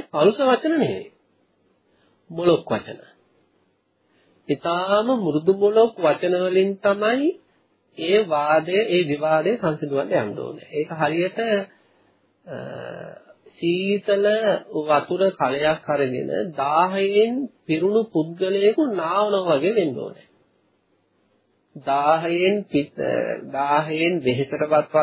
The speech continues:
වෙච්ච පුද්ගලයෙක් මැටි කලයක තියෙන සීතල වතුරෙන් නාවනවා වගේ වෙන්න ඕනේ. වාද විවාද වලින් රත් වෙලා ඉන්න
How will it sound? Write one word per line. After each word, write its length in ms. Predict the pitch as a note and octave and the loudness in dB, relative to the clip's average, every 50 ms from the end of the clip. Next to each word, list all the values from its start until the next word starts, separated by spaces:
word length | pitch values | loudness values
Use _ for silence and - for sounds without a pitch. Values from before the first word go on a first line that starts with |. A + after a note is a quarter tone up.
| D3+ - _ | 2 0 _
වෙච්ච 260 | - E3 D#3 - - F3 E3+ | -2 0 0 0 -2 -4 0
පුද්ගලයෙක් 680 | - F3+ E3+ E3+ E3+ F#3 F#3+ F#3+ G3 A3 C#4+ F#4 G4 - - _ _ _ _ _ _ _ _ _ _ _ D#3+ | 2 0 0 0 -2 -2 -2 0 0 2 4 2 2 0 -4 _ _ _ _ _ _ _ _ _ _ _ -2
මැටි 280 | D#3 D#3 D3 C#3+ F3+ | 0 0 0 0 0
කලයක 440 | F#3+ G3+ F#3+ F#3+ G3 G3 G3+ G3+ G3+ G#3 | 0 0 2 2 2 2 2 2 2 2
තියෙන 220 | G3+ A3 G#3+ A3+ | 2 2 2 0
සීතල 420 | A3 - F#3 F3 F3 F3 F#3 G#3 G3 | 0 2 2 2 2 2 0 0 2
වතුරෙන් 420 | F3+ D#3+ D#3+ D#3+ F#3+ G#3 A3 A3 G3+ | 2 2 0 2 2 2 2 2 0
නාවනවා 680 | E3+ D3 D3+ D#3+ E3+ F#3 G3+ G#3+ A3 A#3 A3+ G#3+ G3+ | -2 -2 0 0 0 0 0 0 0 2 2 2 2
වගේ 220 | F#3+ G3 F#3 F3+ | 2 2 2 2
වෙන්න 240 | F3 E3 E3 D#3+ D3+ | 2 0 0 0 0
ඕනේ. 480 | D3 C#3 C3+ C3 C3+ B2+ B2+ C#3 D#3 G#3+ D#4 G4+ - _ _ _ _ _ _ _ - | 0 0 0 0 -2 -2 -2 -2 -2 -2 -2 -4 -8 _ _ _ _ _ _ _ -8
වාද 340 | D3 D3+ D#3 D#3+ E3 E3+ F3+ | -4 0 2 2 2 2 2
විවාද 640 | G3 F3+ E3 C#3+ C#3+ D3 D3 C#3+ D3 D3+ D3+ D3+ D#3 D#3+ D#3+ | 0 0 0 -2 0 -2 -2 0 2 2 2 2 2 0 0
වලින් 500 | D#3+ D#3+ E3 E3 E3 E3+ F3+ G3+ A3 B3+ D4 A4+ - _ _ _ _ _ _ | 2 2 0 0 0 0 0 0 0 0 -2 -2 -4 _ _ _ _ _ _
රත් 340 | - C3+ C3+ C3+ C3+ C3 - - _ - | -8 0 2 2 2 0 -2 -10 _ -2
වෙලා 340 | A3 G#3+ A3 A#3+ - - | 0 2 2 2 2 0
ඉන්න 340 | - D3+ D3 D#3 E3 F3+ F#3+ | 0 -2 -2 0 -2 -2 -2